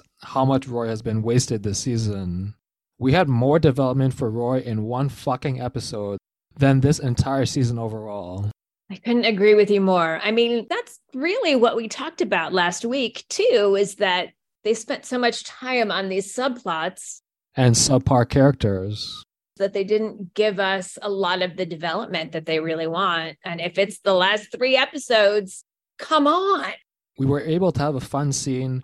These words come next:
Speaker 1: with Roy and Keeley without even having to address their whole relationship status. Like, we could have had so much more of these if we didn't have to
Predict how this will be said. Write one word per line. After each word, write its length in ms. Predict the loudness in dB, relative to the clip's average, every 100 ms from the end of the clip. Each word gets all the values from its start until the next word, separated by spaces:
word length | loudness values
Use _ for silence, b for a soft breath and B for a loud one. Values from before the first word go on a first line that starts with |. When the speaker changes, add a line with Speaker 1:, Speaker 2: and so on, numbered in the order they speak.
| -6
Speaker 1:
with 320 | -6 -6 -4
Roy 180 | -6 -4
and 160 | -4
Keeley 600 | -4 -4 -4 -6 -10 -14 -10 -2
without 300 | 2 2 0
even 220 | -2 2
having 280 | 2 2 2
to 160 | 0
address 420 | 0 -2 -2 -2 -6
their 140 | -4
whole 140 | -2
relationship 580 | -2 -2 -2 -4 -4 -6
status. 680 | -4 0 0 -2 -6 -8 -4
Like, 460 | -6 -6 -12 -20 _ _ -6
we 100 | 0
could 100 | 4
have 80 | 4
had 120 | 2
so 240 | 0 2
much 220 | 4 4 2
more 220 | 2 2
of 80 | 2
these 320 | -2 -2 -6
if 120 | -8
we 80 | -6
didn't 160 | -4
have 160 | -2 -2
to 280 | 0 0